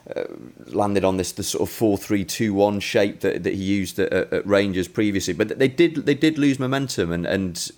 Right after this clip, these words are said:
you know, they, they didn't, um, yeah, it, it wasn't like, uh, things fell into place and, and, you know, they kind of,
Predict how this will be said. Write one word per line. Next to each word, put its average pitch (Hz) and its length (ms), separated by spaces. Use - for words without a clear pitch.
you 98 120
know, 95 120
they, 92 140
they 101 180
didn't, 113 500
um, 98 380
yeah, 107 400
it, - 180
it 110 140
wasn't 113 300
like, 101 260
uh, - 420
things 101 400
fell - 340
into 95 200
place 110 420
and, 90 160
and, 87 320
you 95 80
know, 85 120
they 87 120
kind 87 200
of, - 300